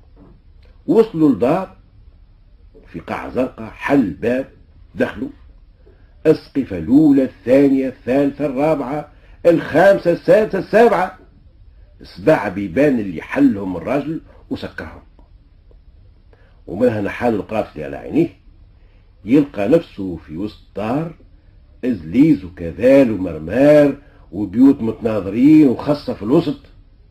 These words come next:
دخلوا البيت، دخلوا المقصورة،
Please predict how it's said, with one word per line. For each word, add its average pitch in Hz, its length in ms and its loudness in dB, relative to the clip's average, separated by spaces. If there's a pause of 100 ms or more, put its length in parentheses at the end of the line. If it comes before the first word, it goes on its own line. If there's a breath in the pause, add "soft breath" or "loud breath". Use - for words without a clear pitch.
(460)
دخلوا 147 400 2
البيت، 120 420 0 (1500)
دخلوا 190 340 0
المقصورة، 170 720 2